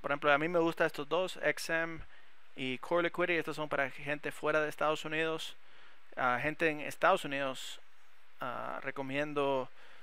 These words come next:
los únicos dos brokers confiables dentro de Estados Unidos, los que son los más sólidos. Ah, si vas a esta página, Traders Choice F X, ellos tienen puesto los dos brokers,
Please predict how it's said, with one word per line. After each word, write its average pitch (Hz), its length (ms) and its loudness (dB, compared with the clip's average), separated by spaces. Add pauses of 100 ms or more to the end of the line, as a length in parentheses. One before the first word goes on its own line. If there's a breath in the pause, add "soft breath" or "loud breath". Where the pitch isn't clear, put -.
(100)
los 131 140 -6
únicos 160 320 4
dos 151 180 8
brokers 156 400 4
confiables 143 760 2
dentro 147 240 -2
de - 20 -4
Estados 135 240 -4
Unidos, 143 340 -4
los 127 80 -8
que 175 100 -8
son 147 160 -2
los 143 140 -2
más 139 220 0
sólidos. 131 580 2 (840 loud breath)
Ah, 117 320 4
si - 140 -4
vas 151 180 8
a 165 80 8
esta 151 160 0
página, 156 380 4
Traders 151 400 2
Choice 175 300 2
F 139 200 2
X, - 140 -6
ellos 143 240 -2
tienen 143 280 -2
puesto 139 640 -2 (800 loud breath)
los 127 240 -2
dos 139 240 2
brokers, 147 800 0